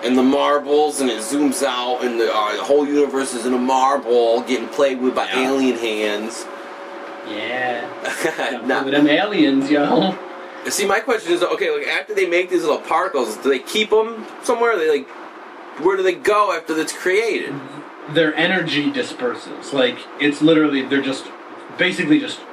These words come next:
Speaker 2: forcing energy together.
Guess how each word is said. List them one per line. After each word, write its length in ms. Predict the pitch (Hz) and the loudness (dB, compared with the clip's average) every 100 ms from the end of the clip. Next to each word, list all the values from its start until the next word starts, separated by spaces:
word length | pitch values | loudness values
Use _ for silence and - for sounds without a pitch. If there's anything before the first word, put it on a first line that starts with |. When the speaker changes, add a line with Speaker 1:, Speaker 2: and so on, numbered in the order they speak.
| - - - - - - | -18 -18 -18 -18 -18 -14
Speaker 2:
forcing 600 | - 139 147 156 147 123 - | -6 -2 0 2 0 -2 -4
energy 720 | 135 131 143 143 165 160 156 - - - - - - - - | -2 0 2 2 6 6 4 0 -12 -18 -20 -20 -20 -20 -10
together. 580 | - 156 165 170 165 160 | -2 2 4 4 4 0